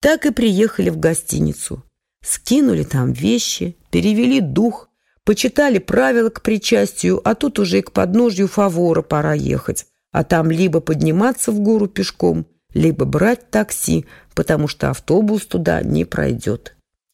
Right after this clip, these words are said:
Пока ехали, опять только и разговоров было, что об этом облаке.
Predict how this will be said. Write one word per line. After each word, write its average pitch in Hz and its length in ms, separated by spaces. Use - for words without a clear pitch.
Пока 233 260
ехали, 240 640
опять 254 480
только 233 300
и 226 40
разговоров 185 720
было, 143 300
что - 240
об 151 160
этом 156 260
облаке. 135 540